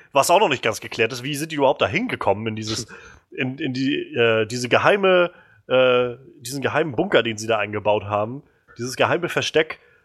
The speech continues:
Und scheinbar hat sie ja dann, das war auch so ein Gedanke, den ich gleich hatte, die muss ja dann draußen vor der Tür gewartet haben, bis drinnen einer sagt irgendwie, „Die sind genau hier. Jetzt, jetzt die Tür aufsprengen.“ Bumm, so.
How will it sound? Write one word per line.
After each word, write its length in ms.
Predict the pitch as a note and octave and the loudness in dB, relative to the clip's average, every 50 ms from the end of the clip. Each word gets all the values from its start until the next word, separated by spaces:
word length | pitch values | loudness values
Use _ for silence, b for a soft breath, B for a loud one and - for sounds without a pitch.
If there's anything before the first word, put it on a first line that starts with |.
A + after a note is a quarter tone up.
| b b _ _ _ _ _ _ _ _ _ _ _ _ _ _ _ _ _ _ _ | b b _ _ _ _ _ _ _ _ _ _ _ _ _ _ _ _ _ _ _
Und 240 | - D#3 D3 C#3 - | -2 -2 -2 0 0
scheinbar 400 | - E3 E3 F3 F3 D#3+ C3+ A#2 | 2 4 4 4 4 2 2 0
hat 120 | D3 D3+ - | -2 -4 -2
sie 120 | - E3+ | -2 0
ja 80 | E3+ D#3 | 0 0
dann, 100 | D#3+ C#3 | 0 -4
das 180 | B2+ A#2 - | -8 -6 -2
war 60 | C3+ C3+ | -2 -2
auch 40 | C#3+ | 0
so 100 | - - | -2 -6
ein 120 | C3+ A#2 A2 | -10 -12 -8
Gedanke, 260 | A#2 A#2+ A2 G#2+ G#2+ | -4 -2 -2 -2 -4
den 80 | A2 A2 | -6 -8
ich 100 | G2+ - | -4 -2
gleich 180 | A#2 G#2 - | -4 -2 -2
hatte, 160 | A#2 A#2 B2+ | -2 -4 -4
die 100 | A#2+ A2 | -6 -4
muss 180 | A2 C3+ E3 - | -2 -2 0 2
ja 80 | F3+ D3+ | 4 4
dann 140 | C#3+ B2+ | 4 2
draußen 340 | A2+ A2 A#2+ D#3 - - F3 | 4 4 4 4 2 0 -6
vor 120 | - - E3 | -6 -2 -2
der 100 | D3 A#2+ | -2 0
Tür 200 | - - A#3 G3 | 0 -2 -2 0
gewartet 340 | D3+ A2 B2 B2 C3 B2+ A#2 | 2 4 4 4 2 2 -2
haben, 140 | C3+ C#3 C3+ | -4 -2 -2
bis 160 | B2+ G#2+ - | -4 -6 -2
drinnen 180 | A#2+ C#3 F#3 G#3 F#3+ | -2 0 2 2 2
einer 240 | C#3 C#3+ D3+ E3 D3+ | 2 2 2 2 2
sagt 320 | B2+ B2 B2+ D3+ D#3 - | 4 4 4 2 2 0
irgendwie, 340 | E3 D3+ C#3 B2 D#3+ D#3 D3+ b b b b b _ _ _ _ - | -4 -8 -4 -4 -4 -4 -4 b b b b b _ _ _ _ -6
„Die 100 | B2 A2+ | -4 -2
sind 200 | G#2+ A2+ G2 - | -2 -2 0 -2
genau 320 | A#2 G2+ G#2 A2+ C3 B2+ | 0 2 4 4 4 2
hier. 340 | D3 F3+ F3 G#2+ F#2+ F2+ - _ _ - | 0 0 0 0 0 -2 -6 _ _ -2
Jetzt, 400 | - F3+ - - - C3+ - - | 0 0 0 0 -4 -8 -4 -2
jetzt 180 | F#3 F3+ - | -2 -2 -2
die 60 | F#3 | -4
Tür 180 | - - G#3 D#3+ | -2 0 2 2
aufsprengen.“ 460 | A#2 A2 - - - G2+ G2 F#2 F2+ B B B B - - - | 2 0 -4 -8 -8 -8 -10 -10 -12 B B B B 2 4 6
Bumm, 180 | - G2+ G2 F2+ - A#2+ G#2+ | 6 6 4 4 2 -4 -4
so. 200 | - C3 G#2 | -4 -4 -4